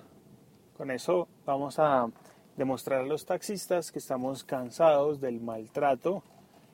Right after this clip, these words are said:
y de los abusos. Solo hablando de abusos, el, el fin de semana, bueno, desde el jueves fue el Festival Estéreo Picnic, em,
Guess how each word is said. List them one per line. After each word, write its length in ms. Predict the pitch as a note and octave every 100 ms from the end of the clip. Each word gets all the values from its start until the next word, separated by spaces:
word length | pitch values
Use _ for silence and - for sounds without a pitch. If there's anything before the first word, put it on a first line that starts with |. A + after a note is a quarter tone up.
| - -
y 120 | C3
de 120 | B2+
los 360 | A#2+ A#2+ - -
abusos. 680 | - B2 C#3+ B2+ - - - _ - - _ _ _ _ _ _ _ _ _
Solo 240 | - C#3+
hablando 260 | F3 G3 F#3+
de 60 | G3+
abusos, 420 | D3 B2 F3+ F3+
el, 360 | E3+ E3 D3 C3+
el 140 | C#3+ C3+
fin 420 | - C3+ C#3 C#3
de 100 | E3
semana, 380 | F3 E3+ C3+ C#3
bueno, 280 | D#3 D3 A#2+
desde 180 | B2+ B2
el 100 | A#2+
jueves 340 | D3 C3+ C#3+
fue 100 | -
el 80 | D#3+
Festival 400 | E3 D3+ D3+ B2+
Estéreo 300 | - E3 C#3
Picnic, 480 | - D3 F3+ A3 - _ _ _ - _ _ - _ _ - F#4+ -
em, 840 | D3 C3+ C3 B2+ B2+ C3 B2 A#2+